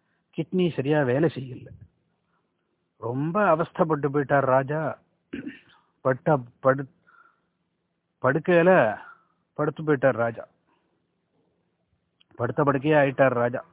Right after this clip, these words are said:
ஒண்ணும் வைத்தியங்கள்லாம் பண்ணி ஒண்ணும் சமாளிக்க முடியல.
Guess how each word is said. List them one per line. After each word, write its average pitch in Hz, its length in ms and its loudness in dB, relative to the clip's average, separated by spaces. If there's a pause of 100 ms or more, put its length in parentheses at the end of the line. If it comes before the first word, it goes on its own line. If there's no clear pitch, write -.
(1300)
ஒண்ணும் 151 380 -2
வைத்தியங்கள்லாம் 147 720 2
பண்ணி 139 280 -2
ஒண்ணும் 143 320 0
சமாளிக்க 139 560 -2
முடியல. 135 640 -2